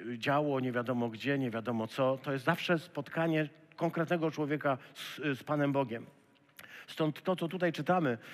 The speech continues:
że z jednej strony to jest ogłaszane przez Pana, ogłaszane przez ludzi,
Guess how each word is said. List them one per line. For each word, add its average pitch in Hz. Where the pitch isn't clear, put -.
że 143
z 131
jednej 180
strony 170
to 160
jest 147
ogłaszane 156
przez 170
Pana, 151
ogłaszane 135
przez 156
ludzi, 156